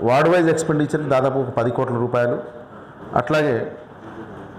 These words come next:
ఉమ్, ఇది ఓవరాల్గా మనకున్న ఇది. మీకు ఇన్కమ్ కూడా ఇంతకుముందు చెప్పినట్టుగా మీకు ఇన్కమ్ కూడా చాలా క్లియర్గా చెప్పడం. దాదాపు ఇరవై కోట్ల రూపాయలు మన ప్రాపర్టీ ట్యాక్స్, ఇరవై కోట్ల రూపాయలు దాదాపు మనకి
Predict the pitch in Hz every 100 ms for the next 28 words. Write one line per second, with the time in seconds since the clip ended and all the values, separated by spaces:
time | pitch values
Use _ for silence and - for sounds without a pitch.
0 | - 120 - 156 202 151 139 147 170 165
1 | 180 151 127 135 156 113 80 - 113 123
2 | 139 139 147 180 180 175 147 156 151 143
3 | 139 143 143 165 131 127 - - - -
4 | - 135 143 143 165 165 135 135 123 135
5 | 143 131 123 127 - 131 131 127 120 127
6 | 135 131 131 135 135 113 - - - -
7 | - 127 120 123 120 131 139 131 - 165
8 | 165 127 127 127 131 127 123 131 131 117
9 | 120 127 123 123 120 113 113